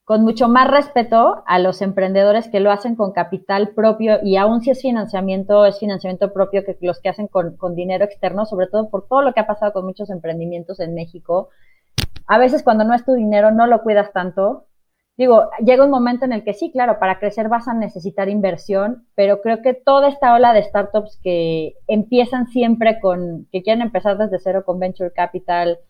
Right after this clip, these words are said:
eh, y cosas por el estilo, pues la verdad es que justo por eso hay tantas empresas de humo, porque si tú no has generado ese dinero, la verdad es que es difícil que lo valores y que lo uses bien. De repente vemos empresas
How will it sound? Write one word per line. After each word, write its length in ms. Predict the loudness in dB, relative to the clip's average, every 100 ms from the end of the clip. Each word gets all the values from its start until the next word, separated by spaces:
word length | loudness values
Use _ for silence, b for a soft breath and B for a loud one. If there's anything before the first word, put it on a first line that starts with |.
| -20 _ _ _
eh, 400 | -2 0 2 2 0
y 60 |
cosas 260 | 0 -2 0
por 120 | 2
el 100 | 2
estilo, 480 | 0 -2 2 4 2
pues 120 | -2 4
la 140 | 4
verdad 280 | 6 4 2
es 120 | 0
que 240 | 0 0
justo 440 | 0 -4 -4 -4 -2
por 140 | 0
eso 160 | 0 -2
hay 60 | -2
tantas 320 | -2 -4 -6
empresas 420 | -6 -6 -4 -2
de 120 | 0
humo, 320 | 2 2 0
porque 240 | -4 -8 -8
si 120 | -10
tú 140 | -4
no 100 | -2
has 120 | -2 -2
generado 480 | -2 0 2 2
ese 200 | 2 -2
dinero, 520 | -6 -6 -6 -4 -4 -6 _ _ _ _ -2
la 180 | 2
verdad 240 | 2 2 2
es 100 | 0
que 80 | -4
es 60 |
difícil 380 | -4 -6 -6 -6
que 120 | -4
lo 120 | -2 0
valores 400 | 0 0 -2 -4
y 40 |
que 100 | -6
lo 140 | -4 -2
uses 240 | -2 -4
bien. 220 | -4 -4
De 80 | -4
repente 340 | -4 -4 -2
vemos 400 | 0 0 0 -2 -8 _ _ -6
empresas 720 | -2 2 2 4 4 4 2